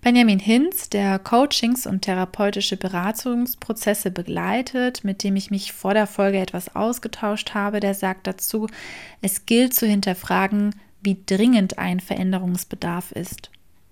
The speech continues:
Dabei kann als erster Tipp die folgende Fragestellung helfen.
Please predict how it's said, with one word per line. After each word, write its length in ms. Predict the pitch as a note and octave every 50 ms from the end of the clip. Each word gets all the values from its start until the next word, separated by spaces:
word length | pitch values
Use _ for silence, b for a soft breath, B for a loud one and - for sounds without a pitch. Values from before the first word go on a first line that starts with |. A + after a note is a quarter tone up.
| - -
Dabei 220 | G#3 G#3+ C4 C#4
kann 200 | C#4 - B3 A3+
als 240 | - - E3+ - -
erster 420 | - - F3+ F#3 - - - F3+
Tipp 320 | - - A3 A3 A3 - - _ -
die 80 | G#3 G3
folgende 560 | - - - F#3+ F#3 F#3+ F#3+ G3 F#3+ F#3+ F#3
Fragestellung 680 | F#3 - - F#3 F#3 F#3+ F#3+ F#3 - - F#3 F#3 F3+ F#3
helfen. 640 | F3+ - F#3 F3+ F3+ F3+ - - - F#3 - G3